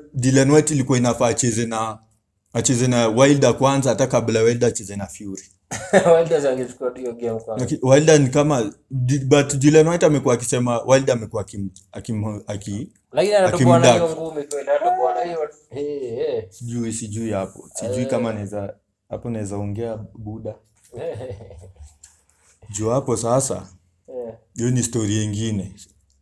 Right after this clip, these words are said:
Speaker 1: Kwa sababu Dillian White atasimama.
Speaker 2: Eh.
Speaker 1: Wilder si mtu wa kusimamia.
Speaker 2: Eh, Wilder na yake ni hiyo moja.
Speaker 1: Wilder ni mtu, unaona vile Fury alichezea Wilder?
Speaker 2: Eh.
Speaker 1: Hata ile game ya kwanza, hata sisemi ya pili.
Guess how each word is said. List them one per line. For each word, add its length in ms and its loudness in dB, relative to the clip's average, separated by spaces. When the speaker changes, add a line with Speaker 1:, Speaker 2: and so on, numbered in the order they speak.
Speaker 1:
Kwa 100 -8
sababu 300 0
Dillian 340 0
White 180 2
atasimama. 760 -2
Speaker 2:
Eh. 60 -6
Speaker 1:
Wilder 260 2
si 120 -4
mtu 200 0
wa 80 -2
kusimamia. 600 -6
Speaker 2:
Eh, 600 -2
Wilder 220 -4
na 60 -2
yake 380 -4
ni 100 -12
hiyo 180 -8
moja. 440 -12
Speaker 1:
Wilder 280 6
ni 80 4
mtu, 460 0
unaona 320 2
vile 200 4
Fury 260 4
alichezea 400 2
Wilder? 340 0
Speaker 2:
Eh. 160 -2
Speaker 1:
Hata 180 0
ile 140 6
game 280 0
ya 60 0
kwanza, 300 0
hata 200 2
sisemi 380 0
ya 120 0
pili. 360 -8